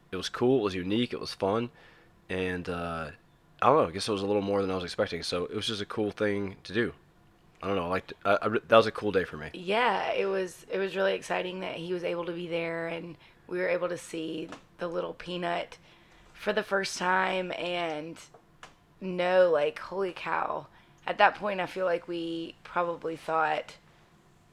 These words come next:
Speaker 2: "Who on earth at this point can think that this isn't a kid?" You know, and that's a whole nother story and a whole nother conversation, but we were like, "That is our child." Like, even though he looks like a little alien, like,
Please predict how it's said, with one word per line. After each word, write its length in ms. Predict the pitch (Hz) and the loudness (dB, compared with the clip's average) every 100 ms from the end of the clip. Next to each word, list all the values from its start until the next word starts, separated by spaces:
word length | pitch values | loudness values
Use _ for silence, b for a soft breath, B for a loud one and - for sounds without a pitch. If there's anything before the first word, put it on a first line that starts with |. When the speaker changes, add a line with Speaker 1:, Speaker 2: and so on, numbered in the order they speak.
| - - - - - - - - | -20 -20 -20 -20 -20 -20 -14 -4
Speaker 2:
"Who 200 | 247 247 | 2 2
on 120 | 190 | 2
earth 300 | 156 180 180 | 2 0 0
at 100 | - | -4
this 160 | 170 160 | -6 -6
point 340 | - 165 156 | -8 -8 -6
can 160 | 165 - | -8 -10
think 240 | - - | -10 -10
that 160 | - - | -10 -8
this 180 | - - | -10 -12
isn't 240 | - - | -16 -14
a 60 | - | -14
kid?" 320 | - - - - | -10 -10 -10 -14
You 100 | - | -10
know, 120 | - 151 | -6 -2
and 80 | 202 | 0
that's 140 | 202 | 2
a 40 | 165 | 0
whole 120 | 165 | -2
nother 240 | 151 156 | -4 -6
story 440 | - - - - - | -6 -4 -2 0 -2
and 120 | - | -4
a 40 | |
whole 140 | - - | -6 -6
nother 300 | - - 170 | -6 -6 -4
conversation, 800 | 190 190 190 294 262 208 202 190 B B B | -4 -4 0 0 2 0 0 -4 B B B
but 180 | 170 175 | 0 2
we 160 | 202 | 2
were 80 | 185 | 2
like, 320 | 160 - - | 0 -4 -6
"That 300 | 170 175 208 151 | -2 0 0 0
is 180 | 151 - | -2 -2
our 640 | - 180 190 190 190 196 185 | 0 4 4 4 2 0 -2
child." 680 | - - 175 247 - 160 151 b b b - | -6 2 4 4 4 0 -6 b b b -6
Like, 160 | 135 - - - - - - | -6 -8 -20 -20 -20 -12 -6
even 240 | 202 208 | -4 0
though 160 | 185 185 | 2 2
he 100 | 185 | 2
looks 280 | 185 - 170 | 0 -2 -4
like 160 | 180 | -2
a 60 | 175 | -2
little 500 | 180 175 175 175 - - - | 0 4 4 2 -2 -10 -2
alien, 600 | 190 233 262 196 - - | 0 2 0 0 -2 -4
like, 340 | 170 - - | -6 -8 -12